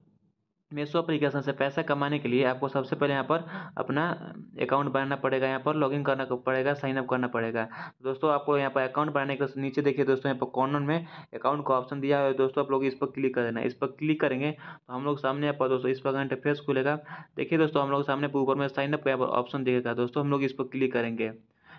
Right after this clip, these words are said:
इस पर क्लिक करेंगे दोस्तों तो आप लोग यहाँ पर नंबर आपका जो होगा अपने आप डिटेक्ट कर लेगा। तो देखिए दोस्तों यहाँ पर नीचे देखिए दोस्तों यहाँ पर तो सब वेट करेंगे। देखिए दोस्तों यहाँ पर नंबर मेरा आ चुका है और आपका भी यहाँ पर नंबर आ जाएगा और यहाँ से कंटिन्यू का ऑप्शन दोस्तों दिख रहा है, आप लोग यहाँ से कंटिन्यू कर देना है।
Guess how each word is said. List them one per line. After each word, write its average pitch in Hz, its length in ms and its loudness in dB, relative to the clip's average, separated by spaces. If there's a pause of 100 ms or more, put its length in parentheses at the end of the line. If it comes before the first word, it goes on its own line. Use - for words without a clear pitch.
(120)
इस 135 80 -20
पर 143 120 -4
क्लिक 151 260 -4
करेंगे 147 200 2
दोस्तों 139 220 2
तो 143 80 2
आप 127 100 0
लोग 139 100 -2
यहाँ 135 160 0
पर 139 160 2
नंबर 135 360 0
आपका 139 220 0
जो 131 140 4
होगा 131 220 2
अपने 131 240 0
आप 143 160 -4 (360)
डिटेक्ट 139 340 -6
कर 135 120 0
लेगा। 127 200 0
तो 127 60 -4
देखिए 127 220 0
दोस्तों 131 280 2
यहाँ 135 120 0
पर 151 180 0
नीचे - 580 -10
देखिए 131 220 0
दोस्तों 139 240 -2
यहाँ 127 120 -2
पर 156 300 -4 (1000)
तो 123 60 -12
सब 127 100 -2
वेट 143 160 0
करेंगे। 139 220 0
देखिए 135 200 0
दोस्तों 135 160 2
यहाँ 135 120 -2
पर 143 100 0
नंबर 135 280 0
मेरा 135 180 0
आ 135 140 2
चुका 135 240 -2
है 147 120 2
और - 420 -12
आपका 123 280 0
भी 143 80 2
यहाँ 139 120 -2
पर 139 120 -2
नंबर 135 260 0
आ 131 120 0
जाएगा 131 220 0
और 131 60 2
यहाँ 131 140 0
से 131 120 -8
कंटिन्यू 135 360 0
का 143 100 2
ऑप्शन 135 280 -2
दोस्तों 131 300 2
दिख 147 200 2
रहा 135 80 2
है, 135 60 2
आप 127 140 -2
लोग 123 100 0
यहाँ 127 140 2
से 127 140 -4
कंटिन्यू 127 360 0
कर 123 140 2
देना 117 180 -2
है। 113 120 -4